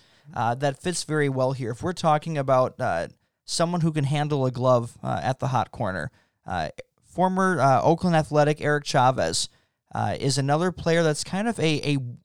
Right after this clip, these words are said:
I hope not a warning sign. I, ho-, I hope that the Nolan Arenado has the, has the health to keep going, because from,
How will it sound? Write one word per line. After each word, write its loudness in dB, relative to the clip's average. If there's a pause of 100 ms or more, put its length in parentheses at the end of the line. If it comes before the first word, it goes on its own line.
(600)
I -4
hope 2
not 4
a 6
warning 4
sign. 2
I, -2
ho-, 2
I 4
hope 2
that 2
the -2
Nolan 2
Arenado 2
has 0
the, 4 (240)
has 2
the 2
health 2
to -8
keep -6
going, 2 (440)
because 0
from, -2